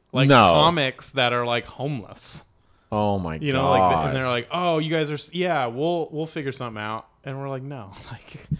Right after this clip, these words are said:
Speaker 2: Dude, yeah, you live here. You need a
Speaker 1: already
Speaker 2: place
Speaker 1: I
Speaker 2: to
Speaker 1: don't
Speaker 2: live.
Speaker 1: want
Speaker 2: Yeah.
Speaker 1: to, yeah. So we ended up just not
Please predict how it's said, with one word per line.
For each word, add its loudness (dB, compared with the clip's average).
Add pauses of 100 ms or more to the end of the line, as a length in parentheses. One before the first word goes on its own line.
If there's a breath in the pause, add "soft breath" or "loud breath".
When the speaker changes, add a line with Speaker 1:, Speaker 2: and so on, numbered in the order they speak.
(140)
Speaker 2:
Dude, -2
yeah, 0
you -2
live 0
here. -6
You -8 (100)
need 4
a 6
Speaker 1:
already 2
Speaker 2:
place 2
Speaker 1:
I -20
Speaker 2:
to -4
Speaker 1:
don't 0
Speaker 2:
live. 0
Speaker 1:
want -10
Speaker 2:
Yeah. 0 (380)
Speaker 1:
to, -10 (1000)
yeah. -10
So -14
we -6
ended -10
up -14
just -16 (180)
not -14